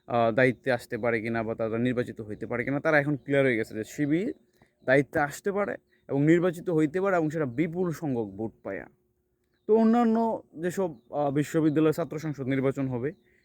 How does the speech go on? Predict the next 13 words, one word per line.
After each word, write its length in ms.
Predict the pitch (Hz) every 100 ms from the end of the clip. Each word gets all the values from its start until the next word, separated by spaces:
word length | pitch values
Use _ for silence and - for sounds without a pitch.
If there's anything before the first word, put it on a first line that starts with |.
| _
সেখানেও 380 | - 160 151 139
দেখা 160 | 143 131
গেছে 200 | 123 131
যে 60 |
এর 60 | 127
একটা 200 | 117 127
প্রভাব 260 | 170 156 -
পড়তে 260 | 120 - 104
পারে। 200 | 92 - _ _ _ -
এবং 200 | 143 156
ছাত্র 360 | 185 180 220
শিবিরও 360 | 190 165 170 180
এখনও, 380 | 165 170 165